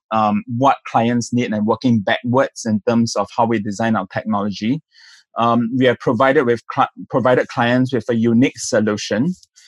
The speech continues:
um, in terms of speed as well as usability of our platform, um, that's unprecedented in the market.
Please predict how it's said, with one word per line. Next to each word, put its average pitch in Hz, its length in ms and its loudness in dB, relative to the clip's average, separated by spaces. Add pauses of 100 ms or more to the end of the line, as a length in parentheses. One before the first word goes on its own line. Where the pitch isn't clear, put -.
(260)
um, 113 680 2
in 120 180 0
terms 131 300 2
of 110 220 0
speed - 580 -2
as 107 300 -4
well 120 240 4
as 101 180 -2
usability 113 800 0
of 101 160 0 (160)
our 98 400 0
platform, 110 680 0 (480)
um, 110 240 2
that's 117 240 0
unprecedented 110 760 0
in 104 120 -2
the 98 80 -2
market. 101 420 -4